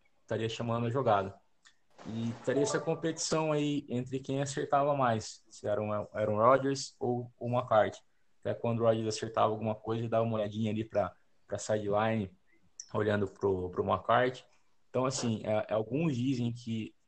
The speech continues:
ah, o Aaron Rodgers é uma pessoa difícil de lidar. É um jogador, é, que tem um gênio muito forte. Assim, você tem um, com o talento que ele tem, com o dinheiro que ele tem,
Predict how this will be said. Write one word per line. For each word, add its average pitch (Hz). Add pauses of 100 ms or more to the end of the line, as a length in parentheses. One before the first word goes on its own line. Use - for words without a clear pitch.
(100)
ah, 104
o 117
Aaron 135
Rodgers 127
é 127
uma 120
pessoa 123
difícil - (220)
de 107
lidar. 101 (300)
É 101
um 104
jogador, 110 (500)
é, 104
que -
tem 113
um 117
gênio 113
muito 104
forte. 117 (340)
Assim, 120 (140)
você 113
tem 151
um, 135 (220)
com 123
o 120
talento 135
que 135
ele 117
tem, 107
com -
o -
dinheiro 120
que 120
ele 107
tem, 139